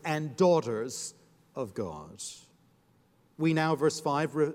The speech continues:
receive the full rights of sons. "And because you are sons," verse six, "God sent the Spirit of his Son into our hearts, the Spirit who calls out, 'Abba, Father.'"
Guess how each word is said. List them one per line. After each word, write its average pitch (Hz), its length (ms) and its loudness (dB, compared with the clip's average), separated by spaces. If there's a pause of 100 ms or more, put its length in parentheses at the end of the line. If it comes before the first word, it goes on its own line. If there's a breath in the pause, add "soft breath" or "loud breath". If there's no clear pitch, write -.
receive 151 460 -4
the 165 80 -4
full 160 300 -2
rights 151 480 0
of 143 240 0
sons. 135 680 0 (240 loud breath)
"And 190 160 2
because 202 460 2
you 214 140 6
are 180 60 6
sons," 156 420 0
verse 160 440 4
six, - 460 0 (240 loud breath)
"God 185 240 6
sent 196 260 0
the 190 80 4
Spirit 220 580 6
of 175 120 4
his 147 200 2
Son 139 300 2
into 190 300 2
our 160 140 2
hearts, 123 380 -4 (220 loud breath)
the 180 100 6
Spirit 202 400 4
who 180 120 0
calls 165 360 0
out, 156 200 0 (100)
'Abba, 156 480 -2 (720)
Father.'" 101 680 -2